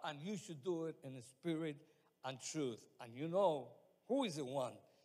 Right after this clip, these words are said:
that you're worshiping, the one that you give the first and the best from you. Okay, let's talk a little bit today about God and worship a little bit here. The first worship of God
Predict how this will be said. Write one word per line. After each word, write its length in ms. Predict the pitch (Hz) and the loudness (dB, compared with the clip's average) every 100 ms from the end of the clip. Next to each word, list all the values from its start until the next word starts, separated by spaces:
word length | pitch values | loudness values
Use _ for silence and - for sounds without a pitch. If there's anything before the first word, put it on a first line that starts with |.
| _ _ 123 | _ _ 2
that 380 | 139 123 123 - - _ _ 135 | 4 4 2 -4 -20 _ _ -10
you're 120 | 139 | -8
worshiping, 560 | 131 120 - 107 107 98 _ 151 | -6 -6 -6 -12 -20 -20 _ -10
the 80 | 127 | -8
one 360 | 120 165 196 180 | 0 2 2 2
that 120 | 165 | -2
you 120 | 160 | -2
give 220 | 151 139 | -8 -10
the 80 | 151 | -10
first 360 | - 269 294 - - _ _ _ - | -2 -2 -2 -10 -20 _ _ _ -12
and 120 | 113 | -12
the 80 | 110 | -8
best 360 | 135 135 - | -6 -6 -6
from 140 | - 113 | -10 -10
you. 140 | 107 95 - _ _ _ _ - | -12 -18 -20 _ _ _ _ -10
Okay, 320 | 123 175 98 - _ _ _ - | -2 -2 -2 -8 _ _ _ 4
let's 220 | 247 - - - | 4 4 -8 6
talk 140 | 247 185 | 8 8
a 40 | |
little 140 | 202 170 | 4 4
bit 200 | 165 - | 0 -2
today 220 | 156 156 | 0 2
about 320 | 143 143 135 | 2 2 0
God 280 | 196 226 233 - - _ - | 2 2 2 -6 -20 _ -8
and 100 | 147 | 0
worship 400 | 170 147 139 123 | 0 0 -4 -6
a 40 | 139 | -8
little 200 | 139 117 | -6 -6
bit 180 | 117 107 | -10 -12
here. 120 | 117 - _ _ _ _ 139 | -16 -16 _ _ _ _ -4
The 100 | 196 | -2
first 440 | - 233 285 277 262 | -2 4 4 4 0
worship 420 | 262 220 233 185 | 0 0 -4 -2
of 160 | 147 | -2
God 280 | 143 131 127 | 0 0 0